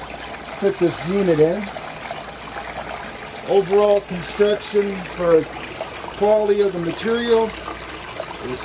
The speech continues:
pretty good. I'd say probably a seven out of ten for a rating. The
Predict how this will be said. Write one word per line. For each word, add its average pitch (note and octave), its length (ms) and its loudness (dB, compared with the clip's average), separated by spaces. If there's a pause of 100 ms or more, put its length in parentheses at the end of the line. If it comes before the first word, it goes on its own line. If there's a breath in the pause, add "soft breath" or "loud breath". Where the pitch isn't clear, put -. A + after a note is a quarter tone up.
(880)
pretty C#4 180 2
good. G#3+ 220 8
I'd - 1600 -8
say F3+ 260 -4
probably E3+ 320 2
a D3+ 80 2
seven F#3+ 360 2
out F3+ 160 0
of D3+ 100 -4
ten F3 240 -4
for F3 220 -4
a E3 60 -2
rating. A3+ 320 4 (2750)
The D#3 420 -2